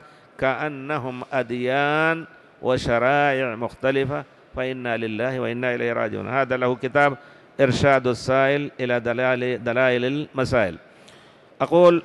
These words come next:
وقد بحثت في كتابي المسجد الحرام تاريخي، تاريخه وأحكامه في هذه المسألة، وذكرت فيه أن أول سنة وجدت فيه ذكر المقام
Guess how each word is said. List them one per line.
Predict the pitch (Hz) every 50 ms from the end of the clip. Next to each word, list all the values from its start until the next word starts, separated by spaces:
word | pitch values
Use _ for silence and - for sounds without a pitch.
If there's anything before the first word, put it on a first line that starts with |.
| - -
وقد | 151 143 - 151 139
بحثت | 131 139 127 156 170 151 - 156
في | 135 139 143
كتابي | 131 110 135 123 151 151 147 139 135 131
المسجد | 127 127 139 143 123 - 135 123
الحرام | 127 117 107 120 123 120 131 135 131 127
تاريخي، | 120 117 120 123 120 135 131 127 - 135 120 127 131
تاريخه | - - - 127 123 127 139 139 127 123
وأحكامه | 127 120 120 117 110 - 131 135 131 123 123 120
في | 113 123 113
هذه | 117 131 127 117 117
المسألة، | 113 113 127 123 - 135 135 139 135
وذكرت | 127 127 117 117 - 131 123 117 107
فيه | 113 110 131 139 147 147 127 - - - - - - - 127
أن | 135 139 135 131 117 - -
أول | 143 160 175 170 160 160 160 160 156 147 131 113 101 95 90 - - - - - -
سنة | - - - 147 156 156 156 151 143 - 131 113 104 101 - -
وجدت | 123 117 117 131 151 147 - -
فيه | 135 113 127 143 143 135 135 123
ذكر | 127 135 120 131 135
المقام | 135 127 131 123 - - 139 143 143 143 147 147